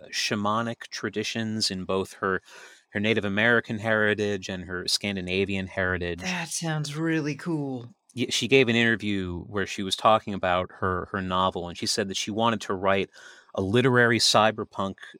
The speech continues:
Speaker 1: novel that was social commentary on religion and philosophy, art, the environment, all sorts of things. And, uh, and at the time, she was learning a lot about Japanese culture and language. On some, she had some sort of,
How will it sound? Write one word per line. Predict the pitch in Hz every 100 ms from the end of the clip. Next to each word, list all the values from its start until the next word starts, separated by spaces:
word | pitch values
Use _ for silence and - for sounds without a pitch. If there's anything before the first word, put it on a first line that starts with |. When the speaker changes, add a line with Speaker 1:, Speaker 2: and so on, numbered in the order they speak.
| 254
Speaker 1:
novel | 117 101 95 95 95
that | 90
was | 82 87
social | - - 107 - 98
commentary | - 101 95 87 - 87 87
on | 85 85
religion | 87 92 120 120 107 101 90
and | 82 82
philosophy, | - 90 104 113 - - - 90
art, | - 120 113 -
the |
environment, | 90 85 95 101 101 90 85
all | 101 104
sorts | - 107 -
of |
things. | - 92 90 95 - - - - - - - _
And, | 104 101 101
uh, | 101 92
and | 107
at | -
the |
time, | - - 123 117
she | 107 - 107
was | 98 95 85 - - -
learning | 113 113
a | 104
lot | 101 101
about | 92 90 87 87 _ -
Japanese | - 110 110 107 104
culture | - - 104 - 98
and | 90
language. | 87 90 87 85 82 87 - -
On | 87 87 80 _ _ _
some, | 135 - 135
she | - 135
had | 127
some | - 135
sort | -
of, | 110